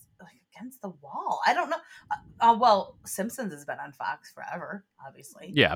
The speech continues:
Speaker 2: Bob's
Speaker 1: But that's
Speaker 2: Burgers,
Speaker 1: a
Speaker 2: which,
Speaker 1: staple.
Speaker 2: Bob's Burgers, which is great. They came out with a new show called Great North. It has Nick Offerman in it. Haven't really got into it,
Speaker 1: <gasps>
Speaker 2: but, uh, also they have nine one one, which is good, but they'll probably cancel that right when it's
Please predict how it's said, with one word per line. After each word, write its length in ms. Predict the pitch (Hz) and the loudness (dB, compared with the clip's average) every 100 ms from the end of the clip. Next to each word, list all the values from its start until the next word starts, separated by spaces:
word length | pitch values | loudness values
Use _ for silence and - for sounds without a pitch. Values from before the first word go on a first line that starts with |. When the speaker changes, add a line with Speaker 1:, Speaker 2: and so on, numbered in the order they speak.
| - | 4
Speaker 2:
Bob's 280 | 117 101 98 | 6 6 2
Speaker 1:
But 260 | 117 113 | 2 2
that's 120 | 113 - | 4 2
Speaker 2:
Burgers, 140 | - | 2
Speaker 1:
a 40 | |
Speaker 2:
which, 100 | - | 0
Speaker 1:
staple. 400 | 330 349 339 131 127 | 0 -2 -2 0 4
Speaker 2:
Bob's 280 | 120 104 | 4 4
Burgers, 480 | 110 - 123 127 127 | -4 2 2 2 0
which 120 | 123 120 | -2 -4
is 140 | 110 | -6
great. 380 | - 117 117 113 - - - - - | 0 2 2 -2 -10 -20 -20 -20 -2
They 120 | 123 | 0
came 180 | - 131 | 2 2
out 120 | 127 | 2
with 120 | 110 | 2
a 40 | 104 | 0
new 180 | 110 107 | -2 -2
show 260 | - 110 | 0 -2
called 320 | 104 110 98 | 0 -2 -2
Great 300 | 90 107 104 | -2 -2 -2
North. 340 | 98 98 101 - | -4 -6 -6 -4
It 40 | |
has 140 | 98 101 | -4 -4
Nick 180 | 98 | -8
Offerman 460 | - 85 - 110 104 | -4 -6 -6 -8 -6
in 200 | 107 107 | -4 -4
it. 120 | 104 | -4
Haven't 280 | 107 135 147 | -8 -8 -4
really 160 | 147 117 | -4 0
got 220 | 110 101 | 0 0
into 400 | 104 110 147 139 | -4 -4 -2 0
it, 180 | 135 120 | 0 -2
Speaker 1:
<gasps> 60 | - | 0
Speaker 2:
but, 280 | 101 92 - _ _ _ - _ | 2 2 -2 _ _ _ -20 _
uh, 100 | 104 107 | -2 4
also 260 | 139 160 | 4 6
they 80 | 175 | 4
have 80 | 170 | 6
nine 220 | 165 165 | 6 6
one 160 | 160 151 | 4 4
one, 180 | 135 | 2
which 140 | 92 92 | 2 -4
is 100 | 87 | -6
good, 280 | - 85 85 | -6 -6 -4
but 120 | 95 | -4
they'll 100 | 107 | -2
probably 220 | - 107 95 | 2 2 0
cancel 380 | - 104 95 | -4 -4 0
that 200 | 98 92 | 2 2
right 180 | 92 98 | 0 -2
when 140 | 95 92 | -4 -6
it's 160 | - | -10